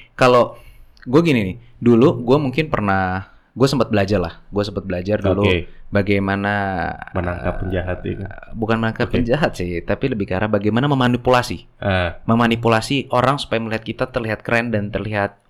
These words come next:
Speaker 1: "Wah,
Speaker 2: Hmm.
Speaker 1: bisa pinter ngomong nih."
Speaker 2: Iya.
Speaker 1: Karena, eh, background-nya adalah dulu tuh gua seneng banget ngeliat orang tuh kalau bicara di atas panggung
Speaker 2: Hmm.
Speaker 1: atau berpolitik, gua seneng
Speaker 2: Hmm.
Speaker 1: pada saat kayak, "Wah, keren banget ya, dia bisa
Speaker 2: Iya.
Speaker 1: ngomong panjang,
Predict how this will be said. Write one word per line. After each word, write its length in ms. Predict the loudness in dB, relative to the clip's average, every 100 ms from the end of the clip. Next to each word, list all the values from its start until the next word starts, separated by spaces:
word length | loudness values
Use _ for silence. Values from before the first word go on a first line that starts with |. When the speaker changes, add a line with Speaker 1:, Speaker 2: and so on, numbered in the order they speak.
| _
Speaker 1:
"Wah, 160 | -2 0
Speaker 2:
Hmm. 80 | 0
Speaker 1:
bisa 180 | -2 -2
pinter 240 | -2 -2
ngomong 300 | -2 0 -2
nih." 120 | -4 -6
Speaker 2:
Iya. 220 | -2 -2 -2 -8 _
Speaker 1:
Karena, 380 | 2 2 2 -4 -20 -20 -6
eh, 300 | 0 2 4
background-nya 420 | 2 2 2 2
adalah 220 | 2 2
dulu 180 | 2 2
tuh 120 | 2
gua 100 | 2
seneng 180 | 2 2
banget 180 | -2 0
ngeliat 180 | -2 -2
orang 180 | -2 -2
tuh 100 | -2
kalau 180 | -2
bicara 300 | 0 -2 0 0
di 180 | -2
atas 200 | -4 -6 -2
panggung 580 | -2 0 2 4 4
Speaker 2:
Hmm. 80 | 2
Speaker 1:
atau 140 | -2 -2
berpolitik, 580 | -2 0 0 0 -4
gua 120 | -2 -2
seneng 240 | 0 -2
Speaker 2:
Hmm. 60 | -2
Speaker 1:
pada 140 | -2
saat 140 | -4
kayak, 160 | -8 -10
"Wah, 120 | -10
keren 220 | -6 -4
banget 180 | -2 -2
ya, 120 | -2 -2
dia 120 | -2
bisa 140 | -4
Speaker 2:
Iya. 80 | 0
Speaker 1:
ngomong 120 | 0 0
panjang, 520 | -2 2 2 2